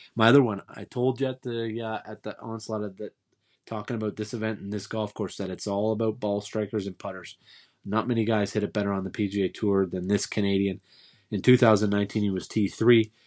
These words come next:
Two thousand twenty, he was T twelve. Last year, he didn't play in this event, but he's t-, twenty-five to one. He stripes it. I'm taking Corey Connors to be there for my second rock steady pick of the week. And my big gun, listen,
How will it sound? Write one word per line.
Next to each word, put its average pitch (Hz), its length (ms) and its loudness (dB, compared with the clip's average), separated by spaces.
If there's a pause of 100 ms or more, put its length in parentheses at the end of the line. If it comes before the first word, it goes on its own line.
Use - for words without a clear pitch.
(100)
Two 131 140 0
thousand 104 360 0
twenty, 101 320 -2
he 98 60 -4
was 87 140 -12
T 107 160 -6
twelve. 101 380 -2
Last 101 300 -2
year, 120 100 4
he 117 80 6
didn't 110 180 0
play 110 160 0
in 101 80 0
this 101 160 -4
event, 101 300 0 (240)
but - 120 -6
he's - 200 -4
t-, - 100 -18 (320)
twenty-five 117 600 2
to 98 80 0
one. 101 360 -2 (400)
He 101 180 -6
stripes - 540 -2
it. 113 160 -6 (140)
I'm 98 100 -8
taking 92 380 -4
Corey 107 340 0
Connors 98 640 -6 (260)
to - 80 -6
be 98 220 -2
there 95 180 -2
for - 140 -6
my 95 120 -4
second 98 440 -2
rock 92 320 -4
steady 95 320 -4
pick 107 240 -2
of 110 40 0
the 104 80 2
week. 120 320 4 (360)
And 123 100 2
my 123 140 8
big 135 220 4
gun, 143 260 2 (880)
listen, 120 340 -6